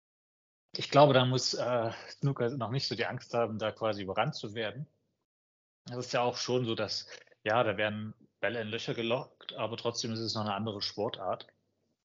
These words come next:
Und ich würde da, ja, ich bin da eigentlich sehr happy, auch in beiden, äh, Sportarten mit tätig zu sein.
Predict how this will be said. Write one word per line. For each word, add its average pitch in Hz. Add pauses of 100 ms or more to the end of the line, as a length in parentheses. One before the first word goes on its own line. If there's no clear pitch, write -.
(760)
Und 113
ich 117
würde 117
da, 113 (220)
ja, 120
ich -
bin 123
da 120
eigentlich 120
sehr 123
happy, 123
auch 117
in 110
beiden, 135 (640)
äh, 117
Sportarten 120
mit 113
tätig 143
zu 139
sein. 123